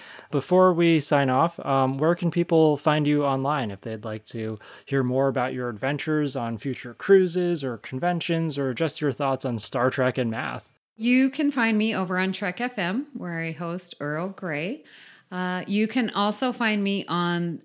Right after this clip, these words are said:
Speaker 2: the United Federation of Podcasts, where I host All Good Things with my good friend Patrick Devlin, who used to be with me on The Edge. And so we are talking all of Star Trek, which we absolutely love. Right now we're covering Picard, and hopefully we'll get to talk about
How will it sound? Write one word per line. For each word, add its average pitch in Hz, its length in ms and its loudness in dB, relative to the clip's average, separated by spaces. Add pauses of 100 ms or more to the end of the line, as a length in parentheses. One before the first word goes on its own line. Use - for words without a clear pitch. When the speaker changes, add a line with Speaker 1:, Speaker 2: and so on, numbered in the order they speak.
Speaker 2:
the 156 160 -8
United 170 600 -4
Federation 156 640 -6
of - 180 -12
Podcasts, 214 920 -6 (140)
where 151 420 -4
I 147 220 -2
host 147 540 -8
All 156 220 -2
Good 160 300 -6
Things 196 800 -4
with 165 160 -10
my 156 120 -8
good 147 200 -10
friend 156 240 -10
Patrick 151 480 -10
Devlin, 165 440 -4
who 160 100 -8
used 151 320 -8
to 160 40 -8
be 151 140 -8
with 147 200 -10
me 143 140 -6
on 135 140 -6
The 135 180 -6
Edge. 131 440 -8 (500)
And 170 480 -2
so 180 180 -2
we 214 500 -2
are 170 400 2
talking 165 760 -4
all 196 300 0
of 190 100 -4
Star 147 300 -4
Trek, 151 400 -10
which 156 400 -8
we 147 180 -6
absolutely 151 720 -8
love. 139 260 -6
Right 165 160 -4
now 156 160 -2
we're 160 120 -4
covering 165 360 -6
Picard, 175 560 -4
and 156 140 -6
hopefully 165 420 -6
we'll 160 140 -4
get 151 200 -6
to 170 80 -10
talk 151 280 -10
about 151 340 -8